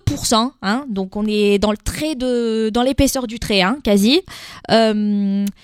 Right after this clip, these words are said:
et donc en fait, euh, ce qui est intéressant, c'est qu'en plus, l'insee, par ailleurs, sur les mêmes années, nous montre que la profitabilité des entreprises qui ont une dirigeante à leur tête, par contre, elle est neuf pour cent plus importante que les entreprises qui ont un dirigeant.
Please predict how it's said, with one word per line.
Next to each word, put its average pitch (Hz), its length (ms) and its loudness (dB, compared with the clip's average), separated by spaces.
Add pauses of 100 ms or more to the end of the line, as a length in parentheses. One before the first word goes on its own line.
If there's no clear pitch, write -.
(340)
et 226 80 -2
donc 240 180 -2
en 196 80 2
fait, 302 280 -2
euh, 202 340 4 (200)
ce - 80 -4
qui 294 120 0
est 294 40 6
intéressant, 254 540 -2
c'est 247 160 -2
qu'en 202 140 -2
plus, 359 280 0
l'insee, 254 480 0
par 202 160 -2
ailleurs, 196 360 0
sur 202 180 -8
les 185 100 -4
mêmes 196 280 -2
années, 214 280 -2
nous 247 80 0
montre 247 280 -2
que 220 80 -2
la 190 180 -2
profitabilité 254 1040 -2
des 185 200 0
entreprises 220 760 -4
qui 185 120 -4
ont 170 120 -2
une 165 140 -4
dirigeante 240 680 -2
à 196 60 -4
leur 180 220 -6
tête, - 440 -6 (520)
par 247 260 -2
contre, 415 300 -8 (100)
elle 330 320 0
est 226 140 -2
neuf 294 280 0
pour - 240 -8
cent 349 160 -6
plus 240 200 -8
importante 233 640 -8 (600)
que 269 80 -2
les 262 140 2
entreprises 233 420 -2
qui - 60 -8
ont 233 60 0
un 214 100 -2
dirigeant. 247 540 -4